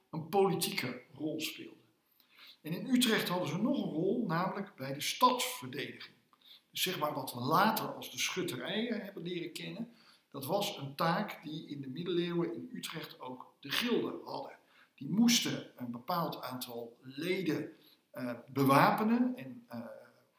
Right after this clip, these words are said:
leveren wanneer daarom gevraagd werd. En daarnaast hadden de gilden ook nog een rol bij het onderhouden van de stadsmuur, eh, rondom de binnenstad. Hè, zeg maar binnen de singels van Utrecht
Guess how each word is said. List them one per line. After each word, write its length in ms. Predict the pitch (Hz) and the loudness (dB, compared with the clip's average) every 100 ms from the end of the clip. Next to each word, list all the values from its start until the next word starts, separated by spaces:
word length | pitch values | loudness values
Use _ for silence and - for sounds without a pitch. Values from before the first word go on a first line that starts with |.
| _ _ _ _ _ - | _ _ _ _ _ -12
leveren 760 | 120 165 220 170 - - - - | 0 6 8 6 2 -2 -4 -12
wanneer 360 | 147 143 147 139 | -10 -8 -6 -6
daarom 340 | 120 123 120 | -6 -8 -12
gevraagd 460 | - 147 175 180 - | -12 -8 -6 -6 -6
werd. 300 | 226 233 - _ _ - - - - - | -6 -6 -10 _ _ -20 -20 -20 -20 -6
En 120 | 180 | -2
daarnaast 380 | 170 180 220 - | 2 2 2 0
hadden 260 | 180 180 | -2 -2
de 80 | 160 | -2
gilden 420 | 165 196 180 170 | -4 -2 -2 0
ook 180 | 165 170 | -2 -2
nog 140 | 165 - | -4 -10
een 200 | - 135 | -12 -8
rol 500 | - 175 170 170 - - _ - | 0 2 2 0 -4 -14 _ -10
bij 200 | 147 160 | -6 -4
het 200 | 170 - | -4 -6
onderhouden 560 | 165 151 143 196 165 | -4 0 2 2 2
van 180 | 131 143 | -4 -6
de 80 | 139 | -2
stadsmuur, 800 | - - 180 - 190 196 262 269 - _ _ _ | -2 2 2 2 0 4 4 2 -6 _ _ _
eh, 100 | - 123 120 | -10 -8 -6
rondom 460 | 170 175 160 143 131 | -4 -4 -4 -4 -6
de 100 | 123 | 0
binnenstad. 720 | 170 208 - 208 240 - - | 4 4 4 2 0 -2 -8
Hè, 100 | - | -14
zeg 160 | - - | -16 -16
maar 140 | 127 - | -20 -10
binnen 260 | 180 185 143 | -6 -6 -4
de 80 | |
singels 520 | - - 226 220 - - | -2 0 2 0 0 -4
van 180 | 170 - | -8 -8
Utrecht 520 | - 190 190 - | -6 -6 -6 -8